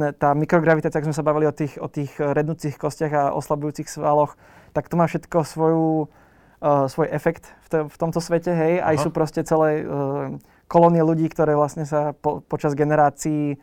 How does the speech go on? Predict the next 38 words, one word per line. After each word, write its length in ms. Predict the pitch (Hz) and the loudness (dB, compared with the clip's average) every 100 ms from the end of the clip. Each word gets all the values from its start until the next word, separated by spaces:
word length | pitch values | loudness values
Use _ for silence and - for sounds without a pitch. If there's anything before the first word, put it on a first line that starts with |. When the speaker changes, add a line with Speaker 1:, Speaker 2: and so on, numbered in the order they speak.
| _ _ - | _ _ -8
Speaker 1:
vyvinuli 460 | 147 151 165 156 | -2 2 2 2
práve 280 | 151 156 156 | 2 4 4
kvôli 200 | 147 156 | 2 -2
tomu, 220 | 147 151 156 | -2 -4 -4
že 120 | 147 | -4
žijú 300 | 135 147 147 | -2 -2 -4
v 100 | 139 | -4
tej-, 180 | 151 143 | -6 -6
v 140 | - | -8
tejto 240 | - 147 156 | -6 -2 -2
zníženej 320 | 143 147 156 | -2 -2 -2
gravitácii. 640 | 147 147 165 170 170 196 208 _ _ - - - - | 0 -2 0 -2 -2 -6 -8 _ _ -20 -20 -20 -2
No, 140 | 185 | 2
ale 220 | 208 190 190 | 6 6 6
je 40 | |
tam 140 | 208 | 4
aj 80 | 185 | 2
sci-fi 260 | - 180 190 | 0 0 2
element, 280 | 175 175 160 | 2 2 0
ale 100 | 147 | 0
ten 140 | 156 | -4
ti 100 | 147 | -6
neprezradím, 540 | 147 - 147 147 143 | -6 -4 -2 -2 -2
aby 100 | 135 | -4
si, 100 | 135 | 2
Speaker 2:
OK. 140 | 190 - | 2 4
Speaker 1:
aby 100 | 156 | 2
som 120 | 156 | 2
ti 80 | 139 | -2
to 40 | |
nepo-, 280 | 139 151 143 | -2 0 0
nepokazil. 500 | 156 139 147 131 135 135 | -2 -4 -2 0 -2 -4
Speaker 2:
Veľmi 420 | 120 120 185 202 | -2 6 6 8
dobre 280 | 170 180 180 | 8 8 6
si 100 | 175 | 6
to 240 | 165 151 | 6 8
uhral, 520 | 151 160 156 165 151 139 | 8 8 6 6 4 2
lebo 300 | 139 135 | 0 -2